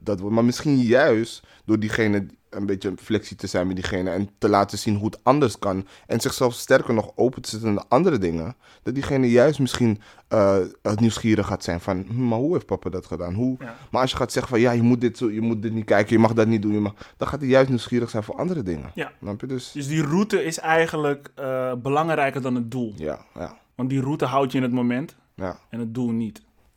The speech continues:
Speaker 1: Precies, en als de
Speaker 2: Simpel.
Speaker 1: route juist is, komt hij uiteindelijk wel bij
Speaker 2: Wel
Speaker 1: juist.
Speaker 2: bij je terecht.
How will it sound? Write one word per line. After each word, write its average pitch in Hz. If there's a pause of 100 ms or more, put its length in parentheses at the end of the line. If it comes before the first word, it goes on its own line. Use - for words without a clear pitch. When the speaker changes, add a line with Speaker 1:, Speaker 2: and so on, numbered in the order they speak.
(160)
Speaker 1:
Precies, 95
en 120
als 101
de 113
Speaker 2:
Simpel. 110
Speaker 1:
route 110
juist 110
is, 95
komt 98
hij 85
uiteindelijk 95
wel 92
bij 90
Speaker 2:
Wel 95
Speaker 1:
juist. 92
Speaker 2:
bij -
je -
terecht. 117